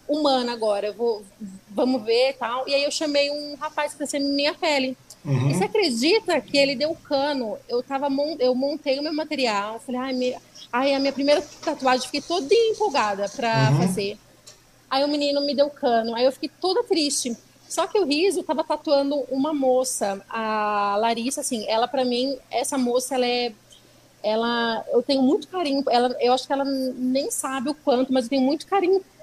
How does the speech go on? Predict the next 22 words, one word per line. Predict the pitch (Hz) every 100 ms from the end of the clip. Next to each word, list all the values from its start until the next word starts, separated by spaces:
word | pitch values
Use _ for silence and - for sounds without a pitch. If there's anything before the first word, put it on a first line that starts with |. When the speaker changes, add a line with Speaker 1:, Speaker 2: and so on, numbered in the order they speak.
| -
Speaker 1:
por | 320 285
ela | 262 254
mesmo, | 240 240 247
assim, | - 233 247 -
porque | 254 - 262 240 233 226
Speaker 2:
Uhum. | - - - -
Speaker 1:
ela | 220 233 240
viu | 220 277
que | 294
eu | 330
fiquei | - 277
triste, | 262 247 247 285 -
fiquei | 254 262 240
decepcionada, | 208 240 240 254 - 294 254 247 247
porque | 233 262
o |
menino | 233 233 233 226
não | 254 285 254
veio, | 240 240 254 254
seria | 262 240 240
minha | 247
primeira | - 254 277